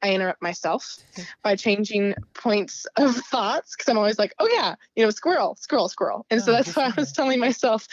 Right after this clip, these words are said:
Speaker 1: "I'm gonna finish this one thing, and then I'll
Speaker 2: No.
Speaker 1: explain," 'cause that's exactly what my mom and I were saying right before the pageant. <laughs> And I'll, and 'cause I was like,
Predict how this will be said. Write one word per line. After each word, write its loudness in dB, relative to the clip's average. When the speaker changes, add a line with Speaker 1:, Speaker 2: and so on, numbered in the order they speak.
Speaker 1:
"I'm -2
gonna 4
finish 2
this 0
one 2
thing, 2
and 0
then 4
I'll 4
Speaker 2:
No. 4
Speaker 1:
explain," -2
'cause 4
that's 4
exactly 0
what 2
my 0
mom 0
and 0
I -2
were 0
saying -2
right 0
before 0
the -10
pageant. -10
<laughs> -6
And 4
I'll, 4
and 2
'cause 4
I 4
was 0
like, -2